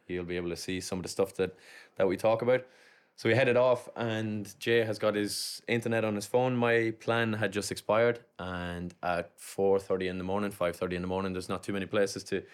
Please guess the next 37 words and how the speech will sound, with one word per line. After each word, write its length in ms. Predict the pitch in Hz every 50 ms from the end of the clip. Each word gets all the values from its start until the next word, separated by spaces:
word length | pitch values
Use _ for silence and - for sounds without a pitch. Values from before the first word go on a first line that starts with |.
| - - _ _ _
to 100 | - 110 -
top 260 | - 104 98 - 120
up. 180 | 120 - - _ _ _ _ _ - - - - - - _ _ _ _ _
So 280 | - - 95 95 92
we 140 | 92 101 98
just 220 | 87 98 - -
put 200 | - 95 90 - - _ _ _ _ _ _ _ _ _ _ _ _
every 240 | 107 110 107 101 104
bit 140 | 90 101 95
of 80 | 92
trust 260 | - - 104 92 - -
we 120 | 101 101
had 180 | 98 98 95 95
in, 340 | 95 95 95 95 95 90 - -
in 100 | 101 101
the 100 | 98 101
roads 300 | 110 117 120 120 110 113
in 100 | 107 101
Bali, 400 | 92 92 98 107 113 120 120 110 - _ _ _ -
and 520 | - 82 85 82 85 85 85 85 85 82 - - - - _ _ _ _ _ _ _ _ _ _ _ _ _ _
sometimes 920 | - - - - 95 95 101 98 101 101 104 107 107 107 107 107 101 95
they're 240 | - - 98 98 95 -
okay 520 | 98 98 98 - - 107 107 110 107 104
and 160 | 101 95 90
sometimes 500 | - - 92 87 90 92 87 87 87 -
they're 140 | - - 90
not 180 | 92 98 104 -
so 100 | - 101
good. 220 | 98 113 113 110 - _ _ - - - - _ _ _ _ _ _ _ _ _ _ _ _ _ -
But 100 | 127 143
we 100 | 131 127
got 180 | 139 147 - -
there, 240 | 139 143 143 - - - - _ _ _ -
and 600 | 104 107 104 104 104 101 101 101 101 101 98 98 - - - - - - - - _ _ _ _ _
with 120 | 101 98
the 80 | - 87
drones, 640 | 107 110 117 120 120 120 120 117 - - - -